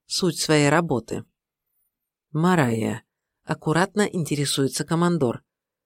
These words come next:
«ты бы хотела продолжить и тут заниматься медициной? Зирашу не помешает помощник,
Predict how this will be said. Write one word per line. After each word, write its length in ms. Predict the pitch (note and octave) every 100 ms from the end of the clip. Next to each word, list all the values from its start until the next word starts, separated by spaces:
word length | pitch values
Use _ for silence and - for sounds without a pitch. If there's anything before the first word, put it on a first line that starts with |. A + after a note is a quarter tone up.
| _ _ -
«ты 120 | C#3+
бы 120 | B2+
хотела 480 | - C3+ C3+ C3+ B2+
продолжить 760 | C#3 C3+ C#3 C3 C3 B2 - -
и 120 | C3
тут 320 | - A3 B3+
заниматься 600 | A3+ A3 C#3+ B2+ A#2 -
медициной? 760 | C#3 C#3+ F3 - C#3 A#2 A2+ B2 _ _ _ _ _
Зирашу 720 | C#3 C3+ B2+ B2 A#2 - D#3
не 140 | E3 D3+
помешает 560 | C3+ C3 - C3 C3+
помощник, 720 | D#3 D#3+ G3+ G3 - A#2 -